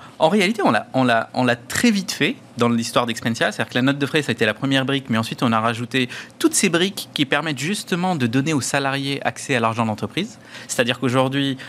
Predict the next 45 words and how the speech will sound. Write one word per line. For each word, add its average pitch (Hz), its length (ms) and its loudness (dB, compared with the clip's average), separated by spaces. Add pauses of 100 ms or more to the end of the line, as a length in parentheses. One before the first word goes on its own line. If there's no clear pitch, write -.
(140)
on 117 200 4
émet 120 360 2 (180)
des 117 120 0
cartes - 260 -4
de 120 80 -4
paiement 127 280 -6 (180)
qui, 110 100 -8 (140)
qui 113 100 -6
débitent 123 280 0
sur 104 160 -2
le 101 80 2
compte - 380 0
de 110 100 0
l'entreprise, 107 400 -2 (100)
des 104 100 -2
cartes - 160 -4
de 120 60 -2
paiement 117 220 0
intelligentes. 107 560 -2 (440)
On 139 140 4
gère 147 340 2
le 113 80 -2
forfait 113 260 -4
mobilité, 147 580 0 (300)
on 135 120 4
gère 139 240 2
les 107 220 0
frais 127 220 -2
kilométriques 127 540 0
quand 104 120 -4
je 101 100 -4
prends 117 220 0
mon 110 140 0
véhicule, 170 520 0 (260)
on 120 100 4
gère 123 180 2
les 104 100 -4
flottes 196 420 -2
de 127 100 2
véhicules 127 480 0
quand - 240 -6
une 107 80 2
entreprise 113 360 0
en 110 140 2
a 117 220 4